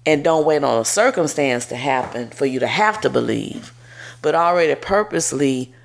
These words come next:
set in your mind that whatever's gonna happen is gonna happen,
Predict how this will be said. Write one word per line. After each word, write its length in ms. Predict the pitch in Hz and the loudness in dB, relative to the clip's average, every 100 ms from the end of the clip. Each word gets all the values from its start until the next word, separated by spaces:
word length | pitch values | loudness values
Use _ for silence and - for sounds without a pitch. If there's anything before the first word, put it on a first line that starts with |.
| - | -12
set 320 | - - 190 | -4 0 2
in 100 | 180 | 0
your 140 | 170 151 | 0 0
mind 500 | 160 180 175 160 131 | 2 2 2 0 2
that 440 | 135 131 123 - - - _ _ _ _ | 2 2 0 -4 -20 -20 _ _ _ _
whatever's 520 | - 151 185 202 190 | 0 2 2 2 2
gonna 200 | 175 160 | 2 0
happen 360 | 156 170 160 147 | 2 0 0 0
is 120 | 147 | 2
gonna 200 | 143 127 | 2 0
happen, 480 | 123 135 107 - | 2 2 0 -4